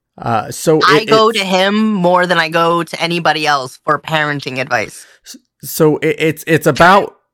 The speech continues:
Speaker 1: it's about using that common sense and finding people that you can connect with that understand
Speaker 2: Mm-hmm.
Speaker 1: how to communicate.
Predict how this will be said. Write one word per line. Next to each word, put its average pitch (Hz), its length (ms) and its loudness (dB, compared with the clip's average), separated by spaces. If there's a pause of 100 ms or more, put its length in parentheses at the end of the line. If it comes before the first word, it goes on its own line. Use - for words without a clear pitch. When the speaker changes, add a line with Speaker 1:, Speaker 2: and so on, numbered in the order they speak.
Speaker 1:
it's - 320 -4 (120)
about 131 360 2
using 127 320 -2
that 120 180 0
common 135 420 -4
sense 135 560 -6
and 110 500 -6 (360)
finding 135 360 -4
people 123 340 -6
that 110 100 -6
you 113 140 -8
can 123 220 -10
connect 120 640 -6
with 117 280 -6
that 110 160 -2
understand 110 1080 -6
Speaker 2:
Mm-hmm. - 580 -10
Speaker 1:
how 117 160 4
to 113 320 -6 (100)
communicate. 117 920 -6